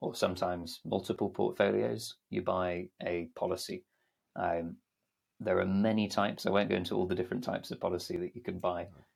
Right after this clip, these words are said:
uh, for reinsurance, but it, it, yeah, it would be a, a very long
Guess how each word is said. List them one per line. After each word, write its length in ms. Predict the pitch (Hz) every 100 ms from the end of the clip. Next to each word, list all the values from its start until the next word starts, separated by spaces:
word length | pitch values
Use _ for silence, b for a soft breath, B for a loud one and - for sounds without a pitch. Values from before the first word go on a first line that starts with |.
| b -
uh, 380 | 92 87 85 85 80 - _ -
for 120 | 90
reinsurance, 680 | 87 87 87 101 101 107 -
but 100 | -
it, 120 | - -
it, 240 | - - - _ -
yeah, 220 | 117 87
it 60 | 85
would 160 | 85
be 80 | 90
a, 100 | 85 85
a 80 | 92
very 240 | 95 90
long 300 | 85 87 85